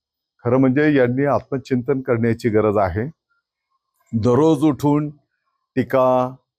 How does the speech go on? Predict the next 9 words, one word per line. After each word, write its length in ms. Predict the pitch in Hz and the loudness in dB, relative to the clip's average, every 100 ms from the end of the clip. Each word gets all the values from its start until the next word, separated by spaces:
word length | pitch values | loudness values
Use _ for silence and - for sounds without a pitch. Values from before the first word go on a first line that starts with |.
| _ | _
टिप्पणी, 680 | 123 123 123 120 123 120 123 | -8 -2 0 0 0 -2 -4
टोमणे 580 | 120 _ 127 117 120 117 | -10 _ 0 2 2 2
मारणं, 500 | 113 110 117 117 117 120 _ _ - 110 _ - | 2 0 0 0 -2 -6 _ _ -20 -20 _ -8
अ, 100 | 98 104 104 104 104 101 104 - _ _ _ _ _ _ _ _ _ _ 95 | -2 0 2 2 0 -2 -4 -10 _ _ _ _ _ _ _ _ _ _ -4
ग्रामीण 320 | 113 110 131 | 0 2 2
भागामध्ये 600 | 120 110 123 123 135 147 | 0 0 0 0 0 2
याला 220 | 123 127 | 2 2
बायल्यापणा 760 | 123 110 113 123 135 127 123 120 | 0 0 2 2 0 0 -2 -2
बोलतात, 400 | 107 87 101 | -4 -6 -8